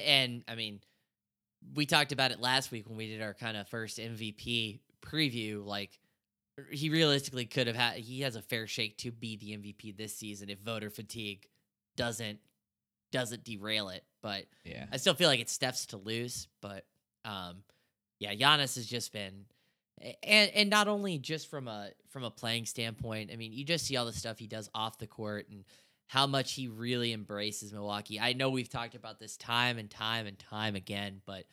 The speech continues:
Speaker 1: it's just, he is such a good figurehead for the league, especially as we hit this twilight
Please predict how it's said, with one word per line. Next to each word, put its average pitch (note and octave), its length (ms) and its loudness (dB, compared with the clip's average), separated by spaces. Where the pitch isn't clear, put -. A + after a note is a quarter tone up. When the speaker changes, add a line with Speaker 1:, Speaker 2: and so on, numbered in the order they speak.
Speaker 1:
it's C3+ 240 4
just, E3 400 -2
he E3 260 -2
is D3+ 80 0
such D3+ 320 4
a C#3+ 80 4
good A#2+ 540 2
figurehead G#2+ 880 -4
for B2 220 4
the A#2 100 4
league, A2 260 2
especially C3 560 0
as A#2 140 -2
we A#2 120 -6
hit A#2+ 300 -2
this A#2 280 -4
twilight D#3 680 4